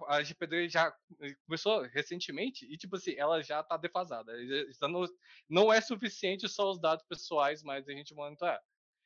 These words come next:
Porque, literalmente, o que que a pessoa tá falando já, já é dado suficiente pra, pra treinar uma linguagem ou é dado suficiente pra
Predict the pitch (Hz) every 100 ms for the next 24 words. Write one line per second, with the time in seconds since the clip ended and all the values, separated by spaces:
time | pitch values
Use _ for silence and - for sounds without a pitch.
0 | _ _ _ 160 175 190 180 190 190 170
1 | 196 226 240 208 170 180 175 170 220 226
2 | 226 202 202 202 202 214 175 151 170 190
3 | 185 170 170 175 175 165 147 147 135 151
4 | 151 156 139 131 151 - 170 - 180 -
5 | 156 160 - 170 160 160 156 - 151 160
6 | 143 139 143 139 143 135 139 156 - 170
7 | - _ _ - 135 147 147 147 147 143
8 | 139 139 135 127 123 120 117 113 113 120
9 | 127 143 151 151 160 160 151 - - 165
10 | 160